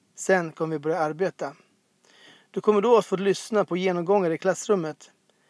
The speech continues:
titta på filmer och läsa texter om människokroppen, samtala och diskutera i helklass och i grupp.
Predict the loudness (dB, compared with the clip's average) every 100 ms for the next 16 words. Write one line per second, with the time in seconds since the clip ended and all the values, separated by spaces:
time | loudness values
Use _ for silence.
0 | _ _ _ -10 -6 -4 -2 2 4 4
1 | 2 2 2 0 -2 -4 -4 -6 -2 0
2 | 0 -2 -8 -10 -10 -10 -12 -14 -18 _
3 | _ _ _ _ -4 -2 -2 0 4 4
4 | 4 -2 -6 -8 0 0 0 -2 -2 -4
5 | -2 -2 -2 -6 -2 -2 -2